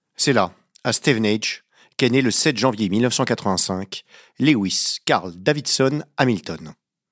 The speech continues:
Son père est noir, avec des origines West Indie, comme on appelle là-bas les Antilles britanniques.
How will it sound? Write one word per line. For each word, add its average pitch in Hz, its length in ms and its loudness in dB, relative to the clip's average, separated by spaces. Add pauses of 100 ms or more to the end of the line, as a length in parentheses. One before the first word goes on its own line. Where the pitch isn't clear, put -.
(340)
Son 113 220 0
père 123 220 4
est 110 60 4
noir, 92 420 -2 (260)
avec 117 220 0
des 127 160 4
origines 131 340 2
West 127 320 2
Indie, 95 280 0
comme 98 140 -2
on 101 100 0
appelle 104 260 0
là-bas 101 200 0
les 101 160 0
Antilles 98 280 -4
britanniques. 92 680 -4